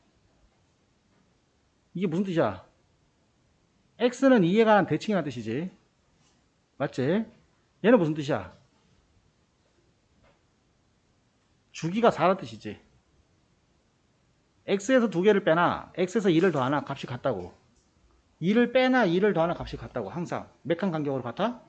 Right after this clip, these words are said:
네 칸의 간격으로 같다고. 그러니까 얘는 주기가 사란 뜻인 거야.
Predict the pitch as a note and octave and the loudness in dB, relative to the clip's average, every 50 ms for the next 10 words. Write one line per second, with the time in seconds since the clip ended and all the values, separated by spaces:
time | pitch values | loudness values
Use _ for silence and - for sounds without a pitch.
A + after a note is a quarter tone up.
0 | _ _ _ _ _ _ _ _ _ _ _ _ _ _ _ _ _ - - _ | _ _ _ _ _ _ _ _ _ _ _ _ _ _ _ _ _ -20 -20 _
1 | - - C#3+ F3 G3+ G3 G3+ - A#3 A#3 A#3 A3 A3+ D3 D#3 D#3 D#3+ D#3 E3 D#3+ | -6 0 2 2 2 2 2 0 0 2 0 0 -2 -2 -2 0 0 0 0 -2
2 | C3 A#2+ - - G#2+ F2 E2+ E2 - _ _ _ _ _ _ _ _ _ _ _ | -4 -6 -6 -6 -6 -6 -6 -10 -14 _ _ _ _ _ _ _ _ _ _ _
3 | _ _ _ _ _ - - E3 D#3+ D#3 D3+ G3+ F#3+ D3 F#2+ D#2+ - - - - | _ _ _ _ _ -6 -4 -2 -2 0 2 4 4 4 2 0 -6 -14 -20 -20
4 | - - - - - - D#3+ G3 A#3 A3 - - - D#3 E3 G#3 A3 A3 F3 - | -20 -20 -20 -16 -8 -2 0 2 2 2 0 -2 -6 -4 -2 2 4 4 4 4
5 | - D#3+ F3+ G3 F#3+ F#3+ - C#3+ A#2+ G2 F2 E2 D#2+ - - | 2 2 2 2 2 0 -4 -4 -4 -4 -6 -8 -8 -12 -16